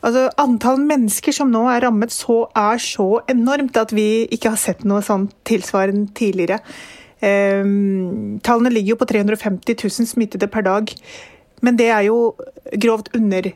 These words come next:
eh, eh, re-, underrepresentert, altså ikke registr-, store mørketall.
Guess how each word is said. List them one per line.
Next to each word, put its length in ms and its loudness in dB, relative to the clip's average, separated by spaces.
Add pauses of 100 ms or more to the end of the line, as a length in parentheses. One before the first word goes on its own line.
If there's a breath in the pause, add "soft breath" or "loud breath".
(140)
eh, 640 2
eh, 640 0
re-, 320 -2
underrepresentert, 1200 0
altså 280 0 (140)
ikke 300 0
registr-, 400 -4 (400)
store 360 0
mørketall. 440 0